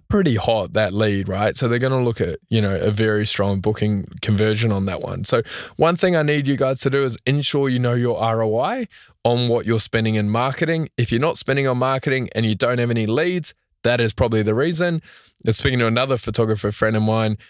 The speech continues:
the other day, and he was like, "Man, like, I'm just not getting enough, like, bookings." And I'm like,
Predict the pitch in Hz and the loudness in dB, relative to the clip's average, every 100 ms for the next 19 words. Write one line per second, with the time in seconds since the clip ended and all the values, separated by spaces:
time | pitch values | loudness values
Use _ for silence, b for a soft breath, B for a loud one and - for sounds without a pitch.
0 | B 113 120 123 110 104 110 110 104 107 | B 0 2 2 0 0 0 0 -2 -4
1 | - 143 135 110 110 110 110 113 123 - | -2 0 0 0 -2 -2 -2 0 0 0
2 | 110 117 117 - 120 113 113 110 113 90 | 0 0 -2 0 0 2 2 0 0 -2
3 | 101 - 110 - 107 98 104 107 113 107 | -2 -2 -2 0 0 0 0 2 0 -2